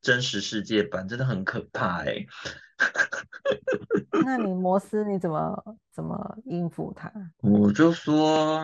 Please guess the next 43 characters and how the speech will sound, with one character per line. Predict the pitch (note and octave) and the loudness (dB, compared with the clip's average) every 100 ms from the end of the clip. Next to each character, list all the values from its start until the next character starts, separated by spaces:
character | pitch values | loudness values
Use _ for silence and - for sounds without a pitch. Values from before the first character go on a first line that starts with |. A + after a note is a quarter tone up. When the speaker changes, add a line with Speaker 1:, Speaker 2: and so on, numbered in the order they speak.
| D3+ | -2
Speaker 1:
：“好 | B2 A2+ | 0 2
了， | A2+ | 2
好 | A2 | 0
了， | G2+ G2+ | -2 -6
好 | G2+ | -8
了。” | G2+ | -8
就 | G#2 B2+ A#2 A2 - - _ - | 0 2 2 0 -10 -20 _ -4
<laughs> | - - - | -2 -2 -2
比 | A2 | 0
较 | B2 B2 | 2 0
不 | C3+ | -2
懂 | A#2 - | -6 -2
事， | - - - - - C3 - | 0 2 0 -2 -4 -8 -8
<laughs> | - F#3+ - | -10 -8 2
还 | C3 | 2
有 | B2 | 2
自 | C3 G#2+ | 0 -2
己 | G2 | -2
就 | F#2 A2 | 0 0
是 | G#2 - - | 0 -6 0
觉 | G#2+ | 2
得 | A2 | 4
明 | G#2+ B2 | 2 -2
明 | D#3 C#3+ | -2 -2
我 | |
就 | B2+ | -4
没 | C3+ | -2
有 | C3 | -2
什 | C3 G#2+ | -2 -6
么 | G2 - _ | -8 -8 _
错 | - - A2+ G2+ | -6 2 4 4
啊， | G2 | 2
然 | G#2 | -2
后 | G#2 | 2
还 | G#2+ | 2
要 | G2+ | 2
吞 | G2 - G#2 A#2 | -2 -4 -4 0
下 | A2 G2+ | 0 0
这 | G2 | -2
个 | F2+ | -2
气 | F2 - G2 F2 | -6 -6 -2 -2
这 | D2+ | 0
样。 | C#2 | 0